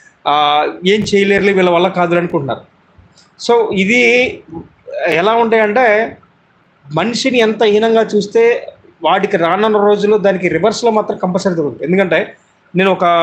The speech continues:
కులాన్ని కించపరచాల్సిన ఉద్దేశంతో నేను మాట్లాడట్లా. ఆ కులంలో కొంతమంది వ్యక్తుల చేతిలో అధికారాలు పెట్టుకుని వాళ్ళ ఫ్యామిలీస్ వాళ్ళు బాగుపడుతున్నారు తప్ప, వాళ్ళ, వాళ్ళ సామాజిక వర్గంలో కూడా వాళ్ళు లేని వాళ్ళు చాలామంది ఉన్నారు.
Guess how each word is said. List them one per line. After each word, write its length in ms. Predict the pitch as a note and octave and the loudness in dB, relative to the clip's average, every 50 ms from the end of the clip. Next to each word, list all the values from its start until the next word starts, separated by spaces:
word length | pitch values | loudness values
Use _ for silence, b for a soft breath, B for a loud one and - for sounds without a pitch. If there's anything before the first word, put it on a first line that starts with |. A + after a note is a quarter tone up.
| E3 D#3+ D#3+ D3+ - _ | 2 0 -2 -4 -8 _
కులాన్ని 380 | - F#3 F#3+ G3+ A3 A3+ A3 A3+ | -2 0 0 2 2 0 0 -2
కించపరచాల్సిన 1000 | A3 - - - G#3 G3+ G3 A#3 A3+ F#3+ A3 G#3 G3+ - G#3+ G#3+ - - G#3 G3+ | -4 -6 -6 -4 -4 -2 0 0 0 0 -2 -2 -2 -2 -2 -2 -2 -2 -4 -2
ఉద్దేశంతో 460 | F#3 F3 G3 F#3+ - G3+ G3 F#3 F#3+ | -2 -2 -2 -2 -2 -4 -2 0 0
నేను 140 | F#3 F#3 F#3 | 0 0 0
మాట్లాడట్లా. 520 | E3+ E3+ - F#3 F3 - F3 E3+ F#3 - - - _ _ b b b b b b _ _ _ - | 0 -2 -2 -4 -2 -2 0 -2 -2 -2 -6 -16 _ _ b b b b b b _ _ _ -2
ఆ 200 | C#3 D3 E3 G3 | 0 0 2 0
కులంలో 540 | G#3 - - A3 A3+ A3+ A3+ A3 A3 A#3 A#3+ | 0 0 0 0 2 2 2 2 2 2 2
కొంతమంది 800 | A#3 A#3 - - E3+ E3+ F#3+ F#3 - A#3+ A3+ A3+ A#3 A3+ A3 A3+ | 0 -2 -6 -4 -4 -4 -2 -2 -2 -2 0 0 2 2 2 2
వ్యక్తుల 280 | A3 G#3+ G#3 - A3+ G#3+ | 0 0 0 0 0 0
చేతిలో 420 | G#3 - G#3 G#3 G3+ G#3+ G#3 G#3 | 0 2 0 0 2 2 2 4
అధికారాలు 480 | G3+ F#3+ F3 F#3 F#3 G3+ G3 G3 G3 G3 | 2 2 0 0 0 2 2 2 2 0
పెట్టుకుని 380 | F3+ F#3 E3+ F#3+ F3+ G3+ G#3+ G3+ | 0 -2 -2 -2 -2 0 0 0
వాళ్ళ 400 | E3 C#3 C3+ C#3 E3 G3+ A3+ A#3 | 0 0 2 2 2 2 2 0
ఫ్యామిలీస్ 440 | F#3+ G#3+ G#3+ G#3+ G#3+ A3 G#3+ - A3 | 0 0 0 0 0 -2 -2 0 0
వాళ్ళు 220 | G3+ F#3+ F#3+ G3+ | 2 2 2 2
బాగుపడుతున్నారు 540 | F#3 F#3+ F#3+ F#3+ F3 F#3 F3+ - F3+ F3 F3 | 2 2 2 2 0 0 -2 -2 -2 -2 -2
తప్ప, 260 | - F3+ F3 - A#3+ | -2 -4 -2 0 0
వాళ్ళ, 340 | A3+ G3 F3 F3 F3+ F3+ F3+ | 0 2 2 2 2 2 0
వాళ్ళ 360 | F3 - D3 D3 D#3 G#3 B3 | 0 0 0 0 0 0 0
సామాజిక 440 | - - B3+ B3 B3 B3 G3 F#3 A#3 | 0 -2 0 0 0 -2 0 0 0
వర్గంలో 260 | A3+ A3 A3 A#3+ A#3+ | 2 2 2 2 4
కూడా 120 | G#3+ A3+ | 4 4
వాళ్ళు 160 | A3+ A3 G#3 G3 | 2 2 2 2
లేని 160 | G3 G3 G#3 | 0 2 2
వాళ్ళు 200 | G#3 G3 - F#3+ | 0 0 0 -2
చాలామంది 260 | F3+ F3 F3 E3 D3 | -2 0 0 -2 -4
ఉన్నారు. 220 | C3+ A2+ G#2+ - | -4 -6 -6 -8